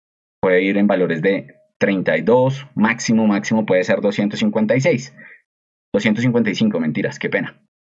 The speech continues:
Y él va a ir decrementando de uno en uno. En el momento que básicamente llega al router,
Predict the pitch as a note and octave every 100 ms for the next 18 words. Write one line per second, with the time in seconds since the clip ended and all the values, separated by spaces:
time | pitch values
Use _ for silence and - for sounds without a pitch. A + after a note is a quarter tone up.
0 | _ _ _ B2 C3+ C#3 D3+ C#3 C#3+ D3
1 | C3+ G2 A#2+ A#2 G#2 - - G#2 A2+ B2+
2 | C3 C3 E3 C#3 - _ _ _ _ A#2
3 | A#2 A#2 A2+ C3+ D3+ F3 D3+ F3 - -
4 | - - A2 C3+ C#3 G#2+ F#2+ F#2+ F2+ -
5 | A#2+ C3 C3 C3 A2 F#2+ G2 F2 G#2